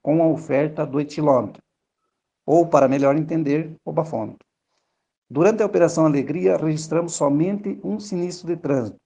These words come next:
sendo um tombamento com apenas danos materiais.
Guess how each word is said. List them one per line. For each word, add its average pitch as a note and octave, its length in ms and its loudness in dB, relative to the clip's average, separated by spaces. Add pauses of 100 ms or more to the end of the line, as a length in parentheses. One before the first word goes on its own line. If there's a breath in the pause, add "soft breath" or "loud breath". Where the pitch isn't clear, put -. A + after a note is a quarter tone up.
(140)
sendo A#2+ 380 -10
um A#2 100 -8
tombamento D#3 720 0
com C#3 220 -2
apenas C3 640 -4
danos B2+ 260 -4
materiais. A#2+ 500 -4